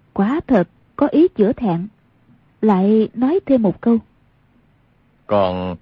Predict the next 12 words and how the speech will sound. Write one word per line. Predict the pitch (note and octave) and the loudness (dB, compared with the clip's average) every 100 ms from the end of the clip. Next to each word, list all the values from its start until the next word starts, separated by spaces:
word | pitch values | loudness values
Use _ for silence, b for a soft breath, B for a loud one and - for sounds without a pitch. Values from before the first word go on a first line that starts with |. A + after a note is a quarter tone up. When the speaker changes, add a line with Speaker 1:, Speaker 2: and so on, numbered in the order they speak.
| - | -8
Speaker 2:
ngon | G2 A#2 A#2 | 0 2 2
hơn | A2 A2 | 0 -4
thịt | G2 E2+ | -4 -8
vịt | F#2 A2 A2+ | -4 -6 -4
nữa. | G2 A#2+ D3+ - _ _ _ _ _ _ _ _ _ _ _ - | -2 -2 -2 -8 _ _ _ _ _ _ _ _ _ _ _ -4
Speaker 1:
Hoàng | A3 G#3+ G3+ | 0 2 2
Dung | C4+ B3+ | 0 0
cười | A3 F#3 E3+ | 0 0 0
khanh | - A3 | -4 -6
khách, | C4+ E4 _ _ | -6 -8 _ _
nói, | G#3+ A3 B3 E4+ - _ b b b b b b _ - - - | -2 0 0 -2 -6 _ b b b b b b _ -20 -20 -6
"Thất | E4+ A#4+ | -2 -2